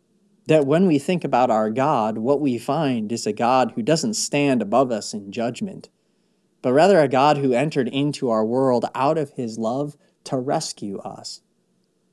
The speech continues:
This is a story that we have to be reminded of. This is why Jesus' scars are so important, is because there's a lot of people out there that when they think about God, the words that come to mind for them are anything but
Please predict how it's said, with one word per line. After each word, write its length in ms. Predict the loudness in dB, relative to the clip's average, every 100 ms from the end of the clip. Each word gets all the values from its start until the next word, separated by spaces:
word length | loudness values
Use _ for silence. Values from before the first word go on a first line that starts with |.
| _ _ _ _ 0
This 180 | 4 4
is 120 | 2
a 220 | 2 -2
story 320 | 2 6 6
that 120 | 6
we 100 | 0
have 400 | -2 0 0 0
to 80 | -2
be 120 | 0
reminded 560 | 2 2 2 2 0 -2
of. 360 | -6 -8 -14 _ _ -4
This 180 | 2
is 100 | 4
why 220 | 4 4 4
Jesus' 420 | 2 0 2 0
scars 540 | 2 4 4 4 2
are 180 | -2 -4
so 300 | 0 0 0
important, 520 | -2 0 0 0 -2
is 120 | -4
because 240 | -4 -4 -2
there's 180 | -2 0
a 80 |
lot 240 | 0 0 0
of 80 | 2
people 300 | 0 0 0
out 240 | 0 0
there 180 | 0 0
that 120 | 0
when 120 | 0
they 140 | 0 0
think 180 | -2
about 240 | -2 -2 -2
God, 400 | 0 2 0 -4 -20 _ _ _
the 100 | 2
words 300 | 8 8 8
that 140 | 2 2
come 220 | 2 0
to 100 | 0
mind 300 | 0 0 0
for 100 | 0
them 200 | 2 2
are 80 | 0
anything 480 | 0 -2 -2 -2
but 280 | 2 2 0